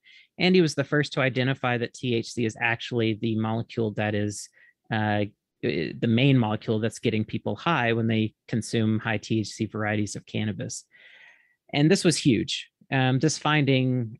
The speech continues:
um, changed everything for cannabinoid science because, uh, this was the first moment in history that researchers had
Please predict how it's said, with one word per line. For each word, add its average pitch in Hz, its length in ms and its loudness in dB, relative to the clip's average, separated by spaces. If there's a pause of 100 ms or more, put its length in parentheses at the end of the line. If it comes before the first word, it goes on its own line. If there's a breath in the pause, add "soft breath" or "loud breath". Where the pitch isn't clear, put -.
um, 120 380 0
changed 143 400 0
everything 120 500 -2
for 135 160 -2
cannabinoid 113 600 -2
science - 600 -6
because, 123 720 0 (560 soft breath)
uh, 113 160 0
this - 340 -2 (100)
was 135 220 0
the 127 140 -2
first 156 360 0
moment 135 720 0
in 131 140 -2
history 117 720 0 (140)
that 120 400 0
researchers 123 960 -2 (340)
had 131 540 0